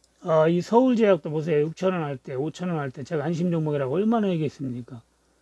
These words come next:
이런 종목은 장기 투자하면 손실 볼 일이 없다고 제가 얘기를 했는데, 삼월 달, 네, 삼월 달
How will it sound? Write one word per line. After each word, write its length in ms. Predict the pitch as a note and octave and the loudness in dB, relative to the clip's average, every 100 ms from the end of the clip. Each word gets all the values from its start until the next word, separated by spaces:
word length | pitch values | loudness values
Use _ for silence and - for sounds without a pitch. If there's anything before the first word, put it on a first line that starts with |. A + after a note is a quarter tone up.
| _ _ _ | _ _ _
이런 240 | E3+ F3 E3 | -2 0 0
종목은 340 | D#3+ D3 C#3+ | 0 0 -2
장기 280 | - F3 E3 | -4 -4 -2
투자하면 420 | E3+ D3+ C#3+ C3+ | -2 -2 -2 -2
손실 340 | C3 G3 E3+ | -2 -2 -2
볼 220 | C#3+ D3+ D#3+ | -2 0 0
일이 100 | D3 | 0
없다고 400 | C3+ D3+ C3 C3 | 0 -4 -4 0
제가 180 | C3 | 0
얘기를 220 | C3+ C#3 C#3 | 0 0 -2
했는데, 460 | C3+ B2+ B2+ C#3+ _ _ _ _ _ _ _ _ _ _ _ _ _ | -4 -4 -6 -8 _ _ _ _ _ _ _ _ _ _ _ _ _
삼월 360 | - G#3 A3 | -6 0 0
달, 400 | F#3+ E3 D3+ C#3 | 0 0 2 0
네, 300 | C3+ B2+ A#2 B2 | -2 -4 -6 -10
삼월 320 | - G3 F#3 | -6 -4 -4
달 360 | - D3+ C3 | -4 -4 -4